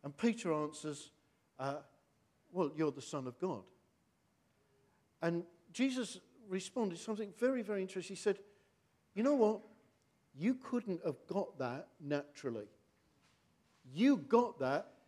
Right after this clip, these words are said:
You came into a new place of sightedness. You saw something which you couldn't have seen naturally. You saw something that the Spirit of God had revealed to you." See, it's the Spirit of God that helps us to see Jesus.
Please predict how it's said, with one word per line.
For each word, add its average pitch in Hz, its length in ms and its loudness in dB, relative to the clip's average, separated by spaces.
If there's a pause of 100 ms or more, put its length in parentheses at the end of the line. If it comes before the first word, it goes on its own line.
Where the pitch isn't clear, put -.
(160)
You 196 220 4
came 226 400 -2
into 196 260 2
a 185 100 4
new 226 360 0
place 233 500 0
of 175 100 -2
sightedness. 170 920 -6 (320)
You 240 260 2
saw 302 520 6
something 165 580 0 (240)
which 202 200 2
you 208 200 0
couldn't 233 340 -2
have 220 140 -2
seen 220 380 0
naturally. 190 600 2 (240)
You 240 260 8
saw 240 320 6
something 190 520 0 (260)
that 202 180 6
the 202 60 -4
Spirit 240 480 2
of 185 180 -4
God 208 300 0
had 160 180 -4
revealed 156 540 -4
to 131 100 -14
you." 98 220 -16 (400)
See, - 180 2
it's 240 500 -4
the 214 100 -8
Spirit 247 500 -2
of 196 160 -6
God 226 300 -6
that 196 200 -2
helps 226 340 -8
us 190 100 -14
to - 140 -18
see 202 280 -10
Jesus. - 680 -14